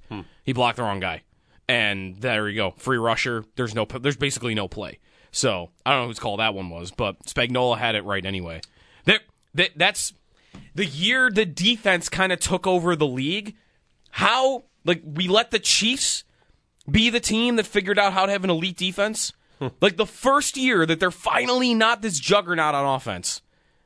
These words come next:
Speaker 2: and there was an elite defense just ready to step up for them. That's where it's not fair. That they hit on all their picks. They were smothering the best players on the Niners. They were capable of doing that to the Ravens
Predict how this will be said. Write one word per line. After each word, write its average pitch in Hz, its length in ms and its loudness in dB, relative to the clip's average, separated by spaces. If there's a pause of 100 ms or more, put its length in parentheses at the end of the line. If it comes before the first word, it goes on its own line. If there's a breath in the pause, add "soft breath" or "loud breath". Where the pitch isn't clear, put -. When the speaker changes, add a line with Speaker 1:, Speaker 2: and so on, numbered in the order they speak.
(160)
Speaker 2:
and 123 400 2
there 123 140 2
was 120 220 0
an 113 80 -4
elite 101 260 -6
defense 85 480 -12 (160)
just 123 160 -6
ready 131 340 0
to 120 100 -8
step - 300 -4
up 90 200 -10 (180)
for - 180 -8
them. 85 220 -8 (680)
That's 220 280 2
where 190 180 -2
it's 156 160 -8
not 123 200 -4
fair. - 280 -8 (500 soft breath)
That 143 300 2
they 139 160 0
hit 180 320 -2
on 123 220 -6 (140)
all 196 260 4
their 202 140 2
picks. - 520 -2 (260 soft breath)
They 135 140 2
were 131 420 2 (500)
smothering 196 1000 2
the 165 80 2
best 175 280 0
players 170 380 2
on 156 100 0
the 147 80 0
Niners. 131 460 0
They 131 80 -2
were 120 100 -4
capable 156 460 -2
of 143 80 -4
doing 143 240 4
that 143 180 -2
to 139 100 -6
the 110 300 -2
Ravens 139 800 0